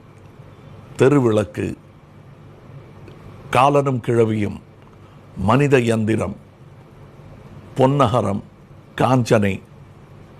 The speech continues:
துன்பக்கேணி, பால்வண்ணம் பிள்ளை, ஆற்றங்கரை பிள்ளையார், அகல்யை என அவர் எழுதிய ஒவ்வொரு கதையும்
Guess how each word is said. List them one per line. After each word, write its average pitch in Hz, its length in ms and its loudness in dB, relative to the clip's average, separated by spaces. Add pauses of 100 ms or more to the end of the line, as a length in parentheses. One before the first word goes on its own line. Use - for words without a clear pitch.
(120)
துன்பக்கேணி, 117 880 0 (1200)
பால்வண்ணம் 120 680 2
பிள்ளை, 98 400 -2 (2250)
ஆற்றங்கரை 127 560 2 (100)
பிள்ளையார், 104 520 2 (720)
அகல்யை 117 640 2 (340)
என 117 280 2
அவர் 110 260 0
எழுதிய 165 400 2
ஒவ்வொரு 151 480 2
கதையும் 123 540 0